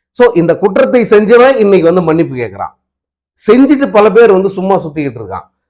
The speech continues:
அவங்களையே வந்து இந்த மாதிரியான சட்ட நடவடிக்கைக்கு உட்படுத்தணும். அதை திரையுலக அமைப்புகள் கடுமையாக மேற்கொள்ளணும். சும்மா வந்து பேச்சுக்கு ஒரு நாள் வந்து ஒரு பேசி ஒரு விஷயத்தை வந்து சொல்லி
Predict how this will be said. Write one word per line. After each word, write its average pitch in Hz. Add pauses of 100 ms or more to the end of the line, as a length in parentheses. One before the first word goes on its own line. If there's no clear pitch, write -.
(360)
அவங்களையே 240
வந்து 180
இந்த 151
மாதிரியான 165
சட்ட 160
நடவடிக்கைக்கு 131 (280)
உட்படுத்தணும். 143 (280)
அதை 127
திரையுலக 196
அமைப்புகள் 143
கடுமையாக 160
மேற்கொள்ளணும். 110
சும்மா 190
வந்து 190 (320)
பேச்சுக்கு 185
ஒரு 151
நாள் 175
வந்து 160
ஒரு 147
பேசி 160
ஒரு 135
விஷயத்தை 139
வந்து 131
சொல்லி 147